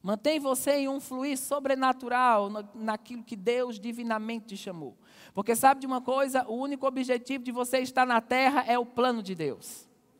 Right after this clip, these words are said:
Não existe outro, outro foco a não ser o plano de Deus. Você está aqui porque se não fosse o plano de Deus, a gente ia ser salvo e ia direto pro céu.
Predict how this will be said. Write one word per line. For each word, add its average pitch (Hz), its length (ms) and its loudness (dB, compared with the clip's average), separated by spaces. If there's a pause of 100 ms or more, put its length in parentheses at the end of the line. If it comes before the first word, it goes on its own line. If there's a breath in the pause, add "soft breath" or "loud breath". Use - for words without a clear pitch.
(460 soft breath)
Não 202 160 -4
existe 269 480 -2
outro, 285 380 0
outro 294 420 2
foco 294 480 2
a 254 80 4
não 247 120 -4
ser 269 240 0
o 262 60 -6
plano 294 380 0
de 247 140 -8
Deus. 170 300 -2
Você 190 260 2
está 285 300 6
aqui 277 200 2
porque 269 300 -4
se 269 100 -6
não 262 80 -2
fosse 269 260 -6
o 269 40 -10
plano 269 260 -4
de 247 80 -6
Deus, 269 380 2 (260 loud breath)
a 196 120 6
gente 247 240 -4
ia 262 100 2
ser 262 180 0
salvo 269 480 4
e 269 60 0
ia 269 80 4
direto 262 320 2
pro 277 140 -10
céu. 226 380 4